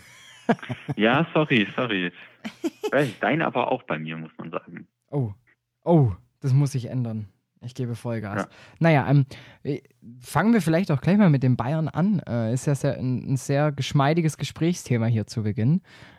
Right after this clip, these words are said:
Speaker 1: Ähm,
Speaker 2: Mhm.
Speaker 1: wie hast du das Spiel erlebt?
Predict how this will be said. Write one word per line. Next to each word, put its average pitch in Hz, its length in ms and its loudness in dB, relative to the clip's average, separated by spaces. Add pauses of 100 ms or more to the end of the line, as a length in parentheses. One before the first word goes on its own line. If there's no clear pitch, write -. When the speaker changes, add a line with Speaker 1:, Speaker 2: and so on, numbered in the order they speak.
(140)
Speaker 1:
Ähm, 135 400 6
Speaker 2:
Mhm. 113 400 -4 (800)
Speaker 1:
wie 123 280 0
hast 160 240 2
du 165 60 2
das 170 120 4
Spiel 160 200 2
erlebt? 135 560 2